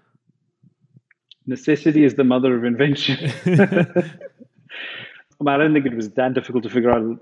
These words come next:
Speaker 1: that as a payments company, there were so many precedents of charging transaction-based fees. Um, I think there were some other nuances where we figured out how to get bank account funding so that we had a much higher gross margin than traditional credit card processors did. So there's some other things we did.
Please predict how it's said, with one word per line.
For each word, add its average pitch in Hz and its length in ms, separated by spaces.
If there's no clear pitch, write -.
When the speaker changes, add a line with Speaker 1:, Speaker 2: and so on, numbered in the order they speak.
Speaker 1:
that 123 140
as 117 120
a 117 40
payments 127 380
company, 123 340
there 117 160
were 117 120
so 131 200
many 117 160
precedents 139 800
of 117 220
charging 117 560
transaction-based 117 760
fees. 127 500
Um, 117 160
I 120 80
think 143 160
there 127 60
were 117 60
some 127 160
other 127 180
nuances 127 640
where 113 140
we 113 100
figured 120 260
out 117 160
how 113 140
to 113 80
get 110 260
bank 117 220
account 123 300
funding 120 420
so 117 160
that 110 160
we 117 80
had 113 100
a 110 60
much 117 220
higher 123 160
gross 117 320
margin 123 500
than 120 180
traditional 120 760
credit 117 260
card 123 280
processors 135 600
did. 147 240
So 127 100
there's 117 160
some 127 120
other 131 140
things 143 320
we 151 120
did. 147 240